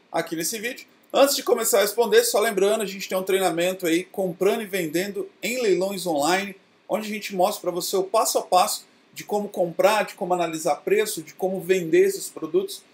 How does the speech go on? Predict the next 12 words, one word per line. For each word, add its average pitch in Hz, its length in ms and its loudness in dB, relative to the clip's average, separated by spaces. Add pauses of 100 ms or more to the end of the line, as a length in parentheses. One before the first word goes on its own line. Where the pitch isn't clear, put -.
(180)
Enfim, 226 420 -6 (200)
aqui 160 260 -4
embaixo 190 400 6
você 185 160 -2
tem 202 160 -6
o 190 80 -2
link 180 320 -6
com 170 180 -6
todo 190 300 -4
o 220 60 -10
conteúdo 170 420 -6
programático. 165 720 -6